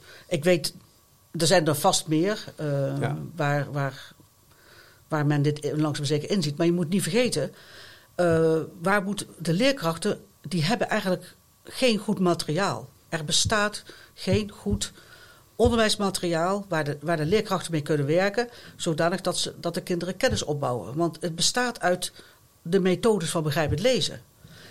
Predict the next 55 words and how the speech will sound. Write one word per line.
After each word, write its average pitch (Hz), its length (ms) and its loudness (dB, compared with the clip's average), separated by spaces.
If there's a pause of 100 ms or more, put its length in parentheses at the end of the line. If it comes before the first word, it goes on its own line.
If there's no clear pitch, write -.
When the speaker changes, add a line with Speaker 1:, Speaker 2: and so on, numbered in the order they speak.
Speaker 1:
En 185 120 0
dan 170 100 4
moeten 165 220 0
ze 147 120 0
daarnaast 190 380 2
bedenken 160 340 0
van, 160 120 -4
"Ga - 120 0
ik 165 100 -2
nog 160 140 -4
een 156 80 -4
geschiedenisboekje 185 600 -2
Speaker 2:
Ja. 180 120 -6
Speaker 1:
doen?" 208 100 -2
Of 190 100 -2
ga - 120 -4
ik 156 60 -4 (420)
Speaker 2:
Ze - 80 -6
moeten 131 180 4
ook 135 60 2
nog 139 80 2
gaan 143 140 2
ontwerpen, 131 440 4
ook, 123 160 -2
hoor. 143 200 2
Ze 101 120 -6
zijn 107 260 -4
ook 123 80 -4
curriculumontwerpers. 123 880 0
Speaker 1:
Ja, 220 200 4
ja, 151 300 -2
en 156 60 -2
dat 175 140 2
kan 175 160 2
je 170 80 -2 (280)
met 180 220 0
alle 175 140 2
respect 170 340 0
niet 254 200 2
van 165 160 0
ze 147 100 0
vragen. 190 440 0
Speaker 2:
Nee? 151 100 4
Speaker 1:
Ze 208 40 0
Speaker 2:
Er - 0 -
Speaker 1:
hebben - 140 -8
Speaker 2:
zijn 202 160 6
heel 139 80 6
veel 147 100 6
mensen 117 180 2
die 113 100 0
vinden 113 180 2
dat, 110 80 4
dat 113 140 2
leer-, 123 300 4